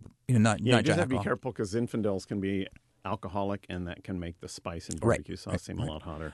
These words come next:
Speaker 1: Right, right. So, and what about buffalo wings? You know, so that is the spicy, dip it into the
Speaker 2: Yeah, you know what? I'm going there. I'm going a hundred percent for Vouvray.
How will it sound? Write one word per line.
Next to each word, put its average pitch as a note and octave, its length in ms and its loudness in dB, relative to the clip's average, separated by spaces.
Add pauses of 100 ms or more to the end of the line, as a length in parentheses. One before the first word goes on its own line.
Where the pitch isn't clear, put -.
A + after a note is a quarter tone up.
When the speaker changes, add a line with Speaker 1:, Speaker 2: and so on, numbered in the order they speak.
(100)
Speaker 1:
Right, - 120 -2 (120)
right. G#2 180 0 (200)
So, E3 160 2
and D#3 140 2
what A#3+ 80 6
about E4 180 0 (180)
buffalo F2+ 340 2
wings? B1+ 440 -8
You A2+ 80 4
know, G#2 100 2
so C#3+ 160 0
that D3 140 2
is D3 160 2
the - 140 -12
spicy, A2 680 2
dip G#2+ 220 0
it F#2+ 80 2
into G2+ 200 -2
the F2+ 360 0
Speaker 2:
Yeah, C3 120 2
you A#2 140 4
know C3+ 100 2
what? D3+ 220 0
I'm B2 140 0
going C3+ 340 4
there. C3 300 0
I'm A#2 200 -2
going G#2+ 240 0
a F#2 60 -2
hundred C3 260 -2
percent - 320 -2
for A2 120 -4
Vouvray. F#2+ 580 0